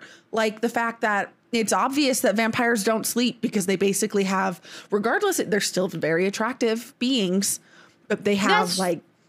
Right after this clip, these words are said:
Speaker 1: never
Speaker 2: that's
Speaker 1: going
Speaker 2: the
Speaker 1: away
Speaker 2: thing,
Speaker 1: bags
Speaker 2: though.
Speaker 1: under their eyes. <laughs> Like
Speaker 2: They're supposed to be attractive.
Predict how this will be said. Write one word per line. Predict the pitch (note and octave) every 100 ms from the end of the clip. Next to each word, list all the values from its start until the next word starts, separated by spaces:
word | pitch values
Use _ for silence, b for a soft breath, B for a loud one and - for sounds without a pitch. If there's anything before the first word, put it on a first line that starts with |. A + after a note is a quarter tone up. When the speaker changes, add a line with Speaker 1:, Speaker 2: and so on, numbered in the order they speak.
| _ _
Speaker 1:
never | G3 G3 F#3+ G3
Speaker 2:
that's | G#3+
Speaker 1:
going | G#3+ A3
Speaker 2:
the | A3+
Speaker 1:
away | A3 B3
Speaker 2:
thing, | A4+
Speaker 1:
bags | E4+ B3 G3 D#3
Speaker 2:
though. |
Speaker 1:
under | G3 F#3
their | E3+ D#3
eyes. | D3 B2+ B2+ -
<laughs> | C4+ - - -
Like | G#3 A#3 -
Speaker 2:
They're | F#4+ G4 F#4+
supposed | F#4 - D4 F#4+ G4+ G#4 - -
to | D#4+
be | C4
attractive. | C4 D#4+ G4 G#4 - A#3 E3 G2 -